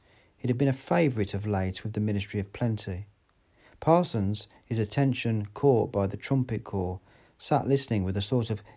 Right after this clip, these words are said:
gaping solemnity, a sort of edified boredom. He could not follow the figures, but he was aware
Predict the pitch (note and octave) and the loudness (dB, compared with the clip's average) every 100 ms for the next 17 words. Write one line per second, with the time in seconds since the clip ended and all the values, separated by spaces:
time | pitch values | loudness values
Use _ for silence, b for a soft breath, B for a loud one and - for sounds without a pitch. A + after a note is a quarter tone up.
0 | - A2 A2+ - A2 G#2 - b - A#2+ | -2 0 0 0 -2 -2 -6 b 0 2
1 | A2+ A#2+ B2+ G2+ - F#2 F#2+ _ B B | 4 4 4 0 -6 -6 -8 _ B B
2 | B A#2 C#3+ B2+ A#2+ - _ B2 B2 A#2+ | B 2 4 4 0 -4 _ 0 2 2
3 | - A2 A2 G#2+ - B2 B2 A2+ F2 F2+ | 0 0 0 -2 2 2 4 0 -4 -6
4 | _ _ b b b b C3 C#3 C#3 F#3 | _ _ b b b b 0 2 2 0
5 | - - D#3+ B2 F2+ - F2+ E2+ D#2 - | -2 4 4 4 0 -4 -6 -4 -8 -12
6 | b b - C3 B2+ B2 C3+ B2 E3+ A#2 | b b 0 4 4 4 2 2 4 4
7 | G2+ | 2